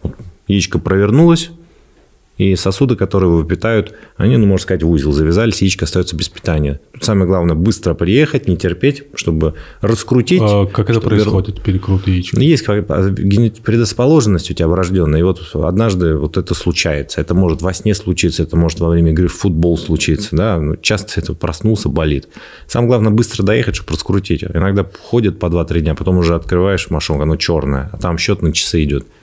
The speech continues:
Speaker 1: Иногда даже когда наркоз не было возможности дать, потому что пациент там поел, да, мы под местной анестезией это делали операцию. Это как вопрос о том, что, знаешь, как говорится, э, лучше один раз вовремя, чем три раза хорошо.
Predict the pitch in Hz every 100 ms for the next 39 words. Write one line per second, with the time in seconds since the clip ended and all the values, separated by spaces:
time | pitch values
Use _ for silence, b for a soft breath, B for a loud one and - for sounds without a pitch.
0 | b - 87 85 80 78 82 82 82 B
1 | B B 92 92 98 - 101 101 82 78
2 | 85 76 90 85 80 - - 82 82 73
3 | - - - - 80 76 67 69 92 98
4 | 95 90 80 78 78 82 73 71 69 -
5 | 80 78 67 69 76 69 71 80 71 -
6 | 80 80 B B B B 87 - - 104
7 | 98 104 - 95 139 151 - 95 110 -
8 | 80 85 82 80 78 B B B B 87
9 | 85 85 82 85 - 113 - 101 98 104
10 | 95 117 131 95 87 - 80 90 92 87
11 | 76 87 98 98 69